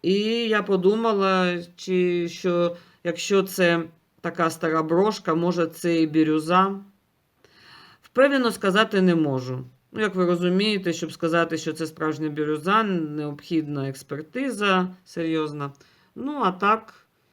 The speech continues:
брошка старенька, це я впевнена. Ось це її зворотній бік.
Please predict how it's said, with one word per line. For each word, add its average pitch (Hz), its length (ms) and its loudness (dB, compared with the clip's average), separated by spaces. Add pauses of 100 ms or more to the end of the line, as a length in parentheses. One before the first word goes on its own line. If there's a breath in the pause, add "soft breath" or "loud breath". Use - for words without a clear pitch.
(200)
брошка 196 520 0
старенька, 190 500 2
це 190 180 0
я 175 100 6
впевнена. 139 720 0 (1600 loud breath)
Ось 185 200 -2
це 202 180 2
її 180 160 6
зворотній 165 580 2
бік. 226 460 -4